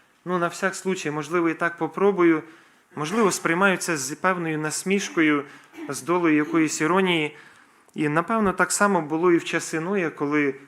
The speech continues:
Ной будував ковчег, він будував його сто років, і люди несерйозно сприймали і відносились до того, що робив, е,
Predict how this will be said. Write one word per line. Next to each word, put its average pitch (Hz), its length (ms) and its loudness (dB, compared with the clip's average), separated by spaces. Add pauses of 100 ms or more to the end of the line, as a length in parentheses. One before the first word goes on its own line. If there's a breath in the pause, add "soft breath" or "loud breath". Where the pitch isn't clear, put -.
Ной 165 220 -2
будував 160 440 0
ковчег, 190 400 -2 (160)
він 151 160 -6
будував 156 380 0
його 143 140 0
сто 151 280 -2
років, 175 400 0 (600 loud breath)
і 151 80 -8
люди 175 260 0
несерйозно 202 920 0
сприймали 170 600 -2
і 147 40 2
відносились 143 640 -4
до 135 140 -6
того, 160 220 -4
що 143 180 -4
робив, 139 440 -2
е, 135 160 -4